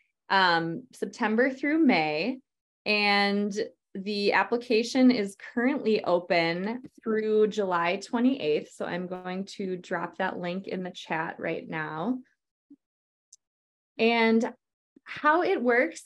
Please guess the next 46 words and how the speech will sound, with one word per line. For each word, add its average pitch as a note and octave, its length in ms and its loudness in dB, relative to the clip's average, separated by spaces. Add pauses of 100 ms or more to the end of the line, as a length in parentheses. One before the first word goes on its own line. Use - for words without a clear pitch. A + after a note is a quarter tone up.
is B3 240 2
that A3+ 280 2
you A3+ 100 -6
fill C#4+ 180 0
out D#4 200 0
this D4 180 -6
short B3 180 -2
application C4 640 -2
that A#3 120 4
I F#3+ 100 4
just G#3+ 260 -2
dropped F#3 280 2
in F3+ 100 -4
the E3+ 80 -4
chat, A#3 460 0 (420)
and G#3 160 -2
we A3+ 100 0
use B3 280 -2
that B3+ 180 0
information G#3+ 600 -2
on F#3 180 -2
the F#3+ 100 -2
application F3+ 520 -4
to F#3+ 100 -8
pair F3 240 -2
you E3+ 280 0
again E3+ 280 -2
with D#3+ 160 -4
another E3 320 0
member D#3+ 520 0
or D#3+ 180 -2
two. C#3+ 380 -4 (320)
So F3 720 4
while G3 260 4
it G#3+ 100 2
is A#3 140 4
a C4 80 -2
short B3+ 260 -2
application, G#3 680 -4
we G3 120 0
recommend F3+ 680 0
that F3 220 2
you F3 520 -2
put B3+ 240 0 (400)
effort B3+ 500 -2
into G3+ 960 0